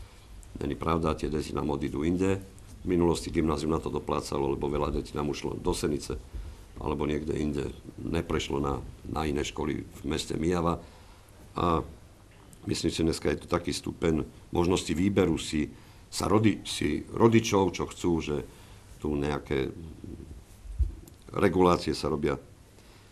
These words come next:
veľmi, veľmi ťažko. E, ja som to hovoril veľakrát, že školy boli pre nás priorita, odkedy sme sem prišli. Niektorí sme tu už veľmi dlho, niektorí kratšie.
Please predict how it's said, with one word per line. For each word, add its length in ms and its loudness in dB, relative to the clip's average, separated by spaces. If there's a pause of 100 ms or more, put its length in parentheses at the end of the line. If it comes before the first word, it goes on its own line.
(440)
veľmi, 320 2 (400)
veľmi 240 0
ťažko. 400 -4
E, 60 -10 (1900)
ja 80 6
som 160 4
to 80 10
hovoril 240 12
veľakrát, 400 8
že 240 4 (880)
školy 400 8
boli 160 8
pre 160 2
nás 240 4
priorita, 560 4 (960)
odkedy 320 2
sme 240 -4
sem 160 -6
prišli. 400 2 (640)
Niektorí 400 0
sme 160 -4
tu 80 -6
už 80 -4
veľmi 240 4
dlho, 240 2
niektorí 320 0
kratšie. 640 -4